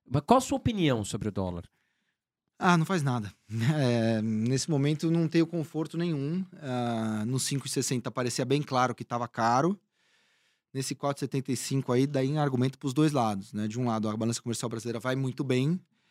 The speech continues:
Speaker 2: Esse ganhos de termos de troca, né? Ou seja, o quanto a gente, o que a gente vende tá muito caro no mercado internacional. Petróleo, soja,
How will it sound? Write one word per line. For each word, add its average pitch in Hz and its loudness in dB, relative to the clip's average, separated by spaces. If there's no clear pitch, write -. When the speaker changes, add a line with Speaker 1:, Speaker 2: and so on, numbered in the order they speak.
Speaker 2:
Esse 127 -2
ganhos 143 4
de 120 -2
termos 127 2
de 117 0
troca, 120 2
né? 113 0
Ou 113 -2
seja, 113 -2
o 110 -8
quanto 131 -4
a 127 -2
gente, 131 -4
o 123 -10
que 127 -8
a 135 0
gente 135 -4
vende 123 -2
tá 113 -6
muito 139 -2
caro 131 0
no 127 -2
mercado 117 -4
internacional. 117 -4
Petróleo, 120 0
soja, 110 0